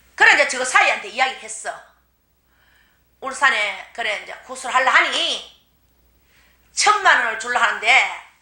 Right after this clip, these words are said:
오십만 원 뭐 앞에 안 깎아준다 하니까는 와 이거 장모님 옷에도 그런 거 찾는겨.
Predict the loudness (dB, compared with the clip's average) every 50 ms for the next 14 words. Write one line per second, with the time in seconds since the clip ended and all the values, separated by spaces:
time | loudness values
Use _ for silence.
0 | _ _ _ _ _ _ _ _ _ _ _ -8 -4 -4 -2 -2 -2 -2 0 0
1 | 0 0 -2 -2 -2 -2 -2 -4 -6 -6 -6 -8 -6 -4 -4 -4 -4 -4 -6 -6
2 | -6 -6 -6 -10 -12 -12 -8 -4 -2 -2 0 0 -2 -2 0 0 0 2 2 0
3 | 0 -2 -4 -8 -8 -8 -8 -6 -6 -4 0 2 2 2 0 -4 -10 -16 -16 -12
4 | -12 -10 -10 -10 -12 -12 -10 -12 -12 -12 -12 -12 -10 -10 -10 -10 -12 -16 -16 -14
5 | -14 -14 -14 -16 -20 _